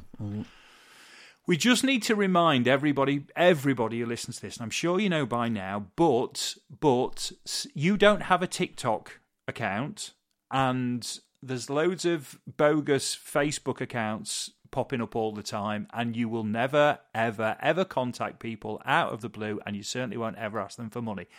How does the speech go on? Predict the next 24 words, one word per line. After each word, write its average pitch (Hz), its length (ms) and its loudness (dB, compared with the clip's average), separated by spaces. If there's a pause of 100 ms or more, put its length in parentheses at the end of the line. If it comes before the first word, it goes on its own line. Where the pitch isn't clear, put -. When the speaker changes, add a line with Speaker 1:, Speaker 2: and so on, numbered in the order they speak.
(100)
Speaker 2:
We're 107 140 -8
just 135 240 -4
gonna 143 180 -4
have 120 220 -4
to - 80 -14
say 110 260 -8
that 104 300 -6
again. 92 400 -12 (520)
Speaker 1:
Yeah, 113 360 4
yeah, 101 260 2
I 101 140 2
don't 117 340 0
really 104 320 0
do 104 360 -2
Facebook. - 600 -4 (220)
Um, 104 800 0 (100)
I - 60 -4
mean, 120 200 6
I 113 120 8
do 147 320 8
Facebook, - 680 -2
but 107 160 0
I 101 100 2
don't. 95 440 0